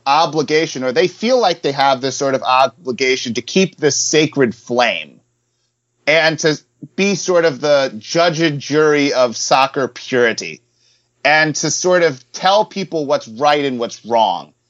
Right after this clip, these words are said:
And I feel like when the media saw this happen, first of all, they didn't believe it ever would. But once it did, almost like sort of when Donald Trump got elected in the United States to the presidency,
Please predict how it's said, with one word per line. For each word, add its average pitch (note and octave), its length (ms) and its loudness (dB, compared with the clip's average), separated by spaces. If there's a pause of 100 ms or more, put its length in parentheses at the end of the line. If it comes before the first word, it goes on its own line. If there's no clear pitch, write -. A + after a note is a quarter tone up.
(400)
And D#3+ 640 0
I D#3+ 100 0
feel G#3 320 0
like F3+ 320 0 (280)
when D3+ 200 2
the C#3+ 80 0
media F3 480 2
saw E3 680 2
this D3 220 0
happen, A2+ 720 -8 (480)
first A#3+ 300 0
of F3 80 -2
all, D#3+ 160 4
they D3 120 0
didn't D#3 260 0
believe C#3+ 360 2
it C#3 80 2
ever A2+ 260 2
would. F#2 540 -8 (400)
But E3 180 2
once A#3 340 0
it C3+ 260 -10
did, C3 280 0
almost A3 380 2
like E3+ 220 0
sort D#3 240 0
of B2 160 -2
when C3+ 180 -2
Donald C#3+ 320 2
Trump C3+ 240 0
got B2+ 160 2
elected A#2+ 460 0
in A2+ 100 -2
the A2+ 60 -4
United A#2 360 2
States - 500 0
to A#2 100 -2
the A#2 60 -4
presidency, C3 760 0